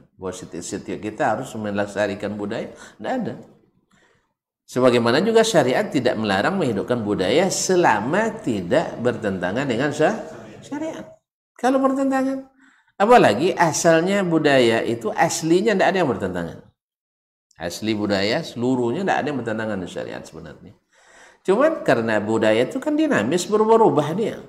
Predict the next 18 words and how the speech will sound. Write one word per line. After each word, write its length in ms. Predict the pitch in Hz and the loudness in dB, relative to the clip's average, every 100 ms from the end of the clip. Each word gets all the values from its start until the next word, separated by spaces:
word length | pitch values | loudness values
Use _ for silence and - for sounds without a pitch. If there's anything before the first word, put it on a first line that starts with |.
| - _ _ _ _ _ _ _ _ _ - | -20 _ _ _ _ _ _ _ _ _ -2
Akhirnya 640 | 120 175 240 - - - | -2 2 0 -2 -10 -8
terjadilah 720 | - 120 98 90 95 127 180 127 | -6 -4 -2 -2 -2 -2 -4 -2
yang 320 | 131 156 185 | -2 -2 -4
keluar 400 | 170 113 95 120 | -8 -6 0 0
dari 320 | 131 98 131 | 0 -2 -2
as-, 480 | - 139 - - - _ _ _ | -2 -4 -4 -14 -18 _ _ _
asli 480 | _ 104 - 131 151 | _ -12 -10 -4 -2
tadi. 480 | 165 214 185 165 - - - _ _ _ _ _ _ _ _ _ _ _ _ _ | -2 -4 -4 -4 -6 -14 -20 _ _ _ _ _ _ _ _ _ _ _ _ _
Coba 160 | 285 269 | 2 4
lihat, 240 | 185 98 | 4 2
teman-teman, 560 | 113 101 110 117 - - | 0 0 0 -2 -4 0
aslinya 880 | 190 - - 196 208 196 127 104 101 | 2 2 -2 0 0 0 0 -2 -8
kaum 320 | - 165 240 277 | 0 2 2 2
wanita 720 | 254 240 170 - 101 113 - - - _ _ 262 | 2 2 -2 0 -2 -2 -10 -16 -20 _ _ -4
itu 240 | 262 302 | 0 4
dari 320 | 262 262 254 | 6 6 4
dulu 320 | 254 240 233 | 2 2 2
lagi 320 | 240 175 170 | 2 2 2